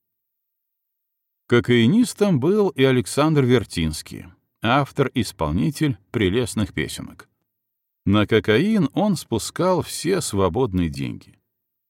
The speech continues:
Осознав пагубность этой чудовищной зависимости,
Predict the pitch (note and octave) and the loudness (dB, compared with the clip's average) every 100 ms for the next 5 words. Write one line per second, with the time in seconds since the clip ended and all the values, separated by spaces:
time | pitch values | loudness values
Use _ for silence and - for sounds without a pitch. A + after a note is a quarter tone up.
0 | _ A2 G#2 - G2 E2 A#2 C3+ - - | _ -4 -2 0 0 2 2 0 -2 0
1 | G#2+ C3+ F#2+ E2+ E2+ - - A2+ A2+ G#2+ | 0 2 0 -2 -2 -6 -4 -2 0 0
2 | - - F2+ A#2 A#2 - G#2+ F2 F#2+ E3+ | -2 -6 -2 -2 -2 -2 -2 0 -2 -2
3 | - C#3+ - C3+ B2+ | -2 -2 -2 -2 -2